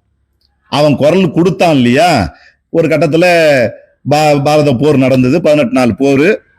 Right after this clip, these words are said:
அதுல பீமன் எடுத்த சபதப்படி நூறு பேரையும் கொன்றான், ஒவ்வொருத்தரையா கொன்னுட்டு வரான். பீஷ்மர்லாம் கூட இறந்து போறாரு, பீஷ்மர், துரோணர், எல்லாரும், எல்லாரும் சூழ்ச்சிகள் காரணமா கர்ணன்,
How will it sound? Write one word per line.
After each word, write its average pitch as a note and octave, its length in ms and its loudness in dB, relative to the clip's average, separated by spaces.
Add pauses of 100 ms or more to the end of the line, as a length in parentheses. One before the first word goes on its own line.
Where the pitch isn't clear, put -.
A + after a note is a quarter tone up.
(160)
அதுல C#3 280 0
பீமன் D#3+ 320 0
எடுத்த C3+ 340 -2
சபதப்படி D3 500 0 (420)
நூறு A3 760 0
பேரையும் E3 480 0
கொன்றான், C#3+ 360 0 (200)
ஒவ்வொருத்தரையா D#3 720 0
கொன்னுட்டு D3 280 0
வரான். A#2+ 280 -2 (1600)
பீஷ்மர்லாம் F3 500 0
கூட G3+ 140 2
இறந்து F#3 240 2
போறாரு, F3+ 340 2
பீஷ்மர், C3+ 340 0
துரோணர், D#3+ 500 0
எல்லாரும், F3 320 2
எல்லாரும் F3+ 360 0
சூழ்ச்சிகள் F3 400 -4
காரணமா E3+ 400 -2
கர்ணன், D3+ 440 -2